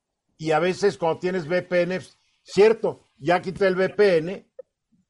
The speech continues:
eh, lo que permite que entonces ellos también me puedan hackear mi computadora, algo que no me gusta. Luis Miguel.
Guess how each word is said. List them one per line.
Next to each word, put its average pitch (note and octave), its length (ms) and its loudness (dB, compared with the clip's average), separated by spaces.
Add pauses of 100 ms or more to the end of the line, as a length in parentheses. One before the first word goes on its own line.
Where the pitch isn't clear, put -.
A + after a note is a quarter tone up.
(100)
eh, C#3 120 -4
lo D3+ 160 2
que D#3 140 -4
permite F3+ 560 0
que E3+ 100 -6
entonces F3+ 420 -2
ellos F#3 200 -2
también F3 380 -4
me D#3+ 120 0
puedan E3 280 0
hackear D3+ 360 -4
mi D#3+ 100 -6
computadora, D#3 920 -4
algo C#3 280 -6
que B2+ 120 -10
no C3+ 100 -6
me C3+ 140 -6
gusta. C3+ 400 -12 (380)
Luis F3+ 180 0
Miguel. G3+ 440 2